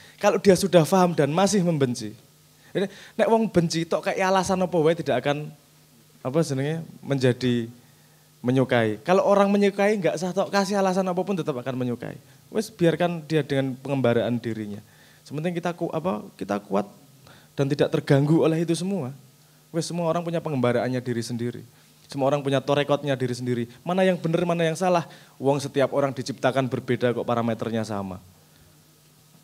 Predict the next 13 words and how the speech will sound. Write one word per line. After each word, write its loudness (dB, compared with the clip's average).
Ya, 4
kita 2
harus 2
menemukan -2
jalan -4
kita -8
sendiri -10
ngono -12
wae. -12
Paling -2
itu -8
komentarku. -6
Itu -10